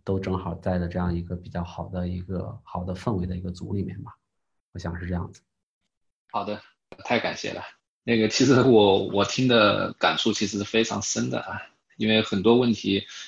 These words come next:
Speaker 2: 其实从我刚才问的两个问题，其实你，你应该就，你们应该就知道，其实这些也是我目前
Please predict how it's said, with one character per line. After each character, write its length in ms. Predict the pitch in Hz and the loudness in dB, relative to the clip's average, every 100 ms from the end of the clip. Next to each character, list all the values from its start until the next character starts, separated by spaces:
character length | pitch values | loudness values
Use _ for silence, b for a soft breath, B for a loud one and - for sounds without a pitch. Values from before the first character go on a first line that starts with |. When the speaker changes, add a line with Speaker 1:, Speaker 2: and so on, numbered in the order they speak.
| B | B
Speaker 2:
其 160 | - 120 | 2 4
实 100 | 131 | 4
从 180 | 117 | 2
我 160 | 120 92 | 4 4
刚 160 | 117 120 | 4 2
才 200 | 107 107 | 4 4
问 180 | 147 | 4
的 80 | 139 | 2
两 180 | 104 80 | 0 -2
个 80 | 98 | -2
问 120 | 98 | -2
题， 280 | 104 101 104 | -2 -6 -6
其 160 | - 95 | -8 -6
实 120 | 104 98 | -4 -4
你， 160 | 90 - | -6 -6
你 100 | 90 | -4
应 60 | |
该 100 | 95 | 0
就， 260 | 95 101 98 | 2 4 2
你 120 | 98 | 2
们 120 | 98 | 2
应 60 | 113 | 4
该 100 | 107 | 4
就 140 | 104 | 2
知 180 | 107 120 | 0 0
道， 160 | 131 - - B B B | 2 0 -2 B B B
其 140 | - 101 | -10 -6
实 100 | 101 | -2
这 160 | 117 | 0
些 140 | 101 104 | 2 2
也 160 | 107 | -2
是 600 | - 104 92 85 85 90 - - | -4 -2 0 0 -2 -4 -8 -6
我 180 | 90 | -4
目 220 | 82 120 104 | -2 -2 0
前 440 | - - - 101 | -2 -6 -10 -12